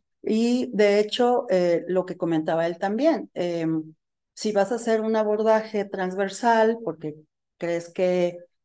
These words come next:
estéticamente va a quedar mejor, porque vas a trabajar un nivel nada más, pero a lo mejor, mm, tienes alguna complicación o tus manos son muy jóvenes y, y, y te equivocaste de,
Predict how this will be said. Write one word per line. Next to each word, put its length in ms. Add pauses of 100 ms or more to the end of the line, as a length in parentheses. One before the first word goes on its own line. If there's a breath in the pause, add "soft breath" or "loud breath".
(500)
estéticamente 720
va 80
a 60
quedar 240
mejor, 680 (200)
porque 380
vas 240
a 60
trabajar 420
un 100
nivel 300
nada 240
más, 440 (500 soft breath)
pero 340
a 60
lo 120
mejor, 680
mm, 460
tienes 680 (240 soft breath)
alguna 320
complicación 1000 (160)
o 800
tus 140
manos 760
son 240
muy 140
jóvenes 720
y, 760
y, 320
y 80
te 80
equivocaste 1000
de, 500